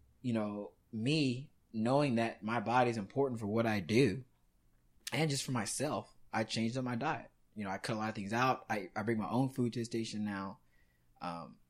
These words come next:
I already ate good, but now I just, now I'm eating better. Like, I just gotta, I keep it, you know,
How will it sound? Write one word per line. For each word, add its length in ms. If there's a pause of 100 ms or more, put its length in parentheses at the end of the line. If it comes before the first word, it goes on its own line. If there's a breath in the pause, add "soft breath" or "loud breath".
(260)
I 80
already 200
ate 200
good, 320
but 80
now 180
I 80
just, 240
now 240
I'm 160
eating 240
better. 380
Like, 180
I 80
just 140
gotta, 260
I 80
keep 300
it, 200 (120)
you 100
know, 300